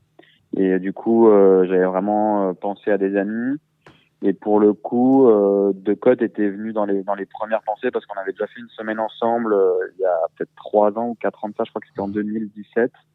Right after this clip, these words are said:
Et ça s'était super bien passé à l'île Maurice. Et, euh, du coup, euh, bon, en vrai, je l'ai texté et je, peut-être que dans, dans l'heure qui a suivi, on avait, euh, il m'avait répondu oui. Donc, euh, ça s'est fait tout de suite.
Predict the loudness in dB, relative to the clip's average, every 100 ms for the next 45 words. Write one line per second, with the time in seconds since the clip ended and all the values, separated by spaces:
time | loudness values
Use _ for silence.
0 | _ _ _ _ _ _ -6 -4 -8 -2
1 | -2 0 2 2 2 0 2 2 2 0
2 | 0 0 -2 _ -20 _ -6 -2 2 2
3 | 2 -2 -6 -8 -2 2 6 6 6 4
4 | 0 -2 -8 _ _ _ _ _ _ -2
5 | 0 0 -2 -4 -6 -10 _ -2 0 0
6 | 0 0 -2 -6 _ -10 -10 -10 -8 -4
7 | -2 -2 -4 -6 -4 -2 2 0 2 -4
8 | -2 -6 -4 -4 -4 -2 -2 -4 -8 -16
9 | _ _ _ _ _ -10 -4 -2 0 -2
10 | -4 -6 0 0 -2 -4 -8 -8 -8 -8
11 | -8 -8 -8 -6 -8